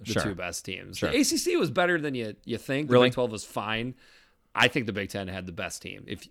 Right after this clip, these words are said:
Speaker 1: assembled N F L players that played for the Big Ten Conference,
Speaker 2: Okay.
Speaker 1: I think that would be.
Speaker 2: I'll take a look at
Speaker 1: And the
Speaker 2: that.
Speaker 1: quarterback was Russell Wilson.
Speaker 2: Really?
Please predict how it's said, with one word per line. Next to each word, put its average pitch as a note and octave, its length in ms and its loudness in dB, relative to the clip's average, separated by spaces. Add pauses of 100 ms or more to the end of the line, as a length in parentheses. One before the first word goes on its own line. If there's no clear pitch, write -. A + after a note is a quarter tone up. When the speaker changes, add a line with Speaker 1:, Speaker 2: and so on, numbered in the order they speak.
(160)
Speaker 1:
assembled D#3 760 4 (220)
N C#3 160 6
F D3 220 0
L B2 200 2
players G2+ 760 -2 (440)
that - 340 2
played G#2+ 300 -4
for G#2+ 80 -14
the G2 80 -10
Big G2 180 -10
Ten F#2+ 200 -12
Conference, F#2 460 -10
Speaker 2:
Okay. C#3+ 220 4
Speaker 1:
I - 40 2
think - 120 -6
that - 160 -8
would - 120 -14
be. - 120 -8
Speaker 2:
I'll C3+ 80 -4
take A2 220 0
a G#2+ 40 4
look G2+ 140 4
at - 40 10
Speaker 1:
And F3 80 8
the D#3+ 60 2
Speaker 2:
that. - 60 -4
Speaker 1:
quarterback G2+ 500 -4
was A2+ 360 -16
Russell - 300 -14
Wilson. - 340 -18 (560)
Speaker 2:
Really? G3 340 -2